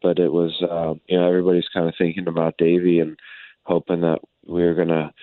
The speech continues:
hear some good news, hopefully soon. And, um, you know, he's, he's back in D C. I don't know when he's set to rejoin the team, uh,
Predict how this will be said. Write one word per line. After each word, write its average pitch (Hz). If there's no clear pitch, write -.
hear 110
some 95
good 98
news, 98
hopefully 92
soon. 98
And, 87
um, 87
you 90
know, 87
he's, 87
he's 107
back 101
in 98
D 95
C. 98
I 92
don't 95
know 92
when 95
he's 92
set 92
to 98
rejoin 92
the 87
team, 92
uh, 82